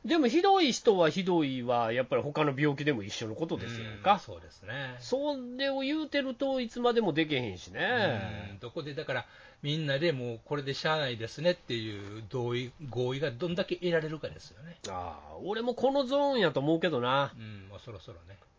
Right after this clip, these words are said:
Speaker 1: まあ、次のやつで、
Speaker 2: うん。
Speaker 1: ほんで新しい株がまた見つかって、
Speaker 2: うん。
Speaker 1: これ結構重症化する可能性高いでみたいな話になったら、
Speaker 2: うん。
Speaker 1: それはやったらええと思うけど。
Speaker 2: まあ、その時にね。
Speaker 1: うん。あの、それない限りはもうこんなもんでええんちゃいますん？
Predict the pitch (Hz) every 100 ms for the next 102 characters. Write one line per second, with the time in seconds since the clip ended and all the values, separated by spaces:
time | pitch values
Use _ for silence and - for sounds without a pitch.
0 | _ - 185 247 359 359 311 196 185 -
1 | 110 196 120 80 _ 120 110 87 - 160
2 | 139 165 226 214 220 165 147 139 139 143
3 | 143 120 143 - 170 - 156 156 104 -
4 | 113 107 101 90 85 - - 311 302 302
5 | 277 185 165 214 220 214 214 202 208 202
6 | 190 180 196 190 190 175 175 202 202 123
7 | 113 113 120 147 233 151 143 160 - 262
8 | 170 139 - 120 110 95 85 85 - -
9 | 285 285 277 254 233 202 170 - _ -
10 | 165 165 113 113 101 92 - 104 101 98
11 | 95 87 85 226 277 - _ _ - 143
12 | 131 107 87 80 101 107 107 104 101 -
13 | 262 254 190 180 196 - 262 285 220 139
14 | 135 233 262 240 - 165 180 330 302 262
15 | 339 330 320 311 302 240